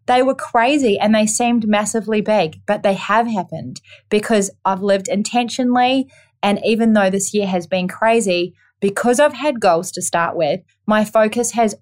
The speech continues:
always been able to come back to exactly the point where I started, rather than losing focus and getting distracted with everything that else that's been going on this year. So I encourage you, go to my website,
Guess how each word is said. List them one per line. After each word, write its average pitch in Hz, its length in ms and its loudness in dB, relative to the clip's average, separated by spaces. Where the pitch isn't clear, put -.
always 185 340 2
been 190 300 -2
able 175 220 -2
to 180 80 -4
come 240 380 0
back - 360 0
to 269 180 2
exactly 214 880 -2
the 220 100 0
point 185 480 -2
where 180 180 0
I 165 100 0
started, 160 680 -6
rather 190 320 0
than 208 300 0
losing 226 680 0
focus 175 540 -2
and 180 140 -2
getting 190 220 0
distracted 165 580 -4
with 190 140 -10
everything 208 440 -2
that 165 260 -2
else 165 280 -2
that's - 180 -8
been 165 200 -2
going 151 280 -4
on 147 180 -4
this 143 180 -10
year. 98 240 -6
So 247 220 2
I 247 120 6
encourage 220 480 0
you, 220 300 2
go 202 200 2
to 233 80 2
my 302 180 4
website, 220 640 0